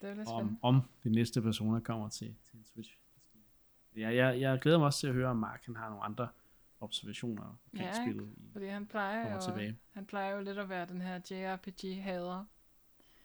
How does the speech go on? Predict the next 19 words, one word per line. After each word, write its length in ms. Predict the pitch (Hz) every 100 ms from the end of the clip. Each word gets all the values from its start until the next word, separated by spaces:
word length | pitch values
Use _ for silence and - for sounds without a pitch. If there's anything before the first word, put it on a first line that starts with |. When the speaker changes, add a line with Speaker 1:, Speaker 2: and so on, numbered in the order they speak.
| -
Speaker 2:
Ja, 160 | 113 - _
det 80 | 117
er 40 |
det. 180 | 113 120 123 - -
Speaker 1:
Så 200 | - 196
Speaker 2:
Er, 100 | 185
Speaker 1:
det 240 | 196 190
Speaker 2:
er 100 | 190
det 120 | 127
her 140 | 135 120
et 340 | - 123 113
spil, 200 | - 120
der 80 | 123
taler 360 | - 127 110
til 160 | 104 117
ham, 180 | 113 120 104
eller 160 | 101
hvad? 200 | 98 101 117 _ _ _ _
Speaker 1:
Ja, 160 | 185